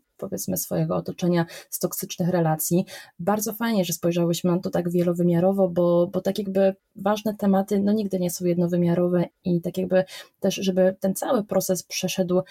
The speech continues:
w zdrowy, zharmonizowany sposób, warto zadbać o te różne aspekty swojego życia. E, bardzo tak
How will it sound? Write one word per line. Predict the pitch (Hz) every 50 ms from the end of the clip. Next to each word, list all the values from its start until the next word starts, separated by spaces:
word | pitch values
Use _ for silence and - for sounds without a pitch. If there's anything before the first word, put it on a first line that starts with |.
| - - _ -
w | 185 185 - -
zdrowy, | - 196 185 170 - 202 208 214 208 196 196
zharmonizowany | 190 - - - 196 - 190 185 185 185 180 175 180 180 175 175 180 175
sposób, | 170 - - 202 185 - - 185 175
warto | 180 175 175 - 185 175
zadbać | 175 170 - 175 -
o | - 170
te | - 180
różne | 185 180 - - 180
aspekty | - 160 - - 175 - - -
swojego | - - 180 170 170 170 180
życia. | 170 - 165 - - 180 185 - - - - - - -
E, | 196 175 170 170 170 175
bardzo | 180 180 190 202 208 214 202 214 214 208 208 202 202 - _ _ _
tak | - 190 190 -